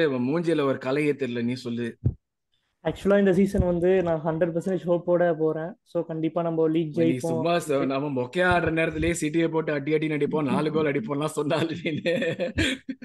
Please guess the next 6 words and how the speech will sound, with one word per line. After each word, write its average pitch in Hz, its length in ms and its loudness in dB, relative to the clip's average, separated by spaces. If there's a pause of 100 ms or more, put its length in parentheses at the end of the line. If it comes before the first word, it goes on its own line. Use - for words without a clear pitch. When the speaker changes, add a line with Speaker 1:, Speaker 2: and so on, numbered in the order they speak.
(560)
Speaker 2:
இல்ல 240 80 -4 (200)
Speaker 1:
சொல்லு. 135 280 0
Speaker 2:
bro, 165 160 -2
actually-ஆ 214 520 2
நம்ம 175 300 4 (340)
ஒவ்வொரு 214 440 4